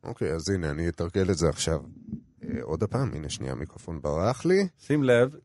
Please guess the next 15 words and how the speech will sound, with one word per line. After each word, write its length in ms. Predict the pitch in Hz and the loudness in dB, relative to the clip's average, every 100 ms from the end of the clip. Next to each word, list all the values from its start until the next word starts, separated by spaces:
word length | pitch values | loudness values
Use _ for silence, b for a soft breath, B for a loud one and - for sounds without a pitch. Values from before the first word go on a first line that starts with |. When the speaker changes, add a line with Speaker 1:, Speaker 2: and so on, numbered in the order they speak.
| - | -2
Speaker 2:
<clears throat> 100 | 104 | -2
שהבוין 720 | - 104 90 90 123 139 123 | 2 4 4 6 8 8 4
הגדולה 460 | 90 87 87 104 | -2 -2 0 0
שלך 320 | 117 95 - 80 | -2 -8 -10 -10
ברגל 480 | 69 67 65 117 170 180 _ - | -8 -12 -4 -2 -2 -6 _ -14
מקבלת 720 | 87 - 92 90 147 170 - | -12 -6 -4 0 2 2 -2
קצת 580 | - - - - 156 - 117 | -20 -20 -4 2 2 0 -6
יותר 600 | 95 - 80 78 131 180 _ | -6 -4 -4 -2 -4 -8 _
משקל 560 | 90 87 - - 78 69 | -10 -10 -10 -8 -4 0
Speaker 1:
נכון. 460 | 92 80 69 76 107 _ _ - | 0 -2 -4 -6 -10 _ _ -10
Speaker 2:
משאר 480 | 98 95 - 92 82 | -8 -8 -4 -2 -2
האצבעות. 540 | 78 - 67 60 _ _ _ _ _ _ _ _ _ _ _ _ _ - | -6 -10 -14 -14 _ _ _ _ _ _ _ _ _ _ _ _ _ -20
אוקיי? 240 | 73 - | -2 0
Speaker 1:
כן. 60 | 185 - _ _ - | 0 -6 _ _ -4
Speaker 2:
באופן 580 | 90 131 127 165 170 | 2 4 4 4 4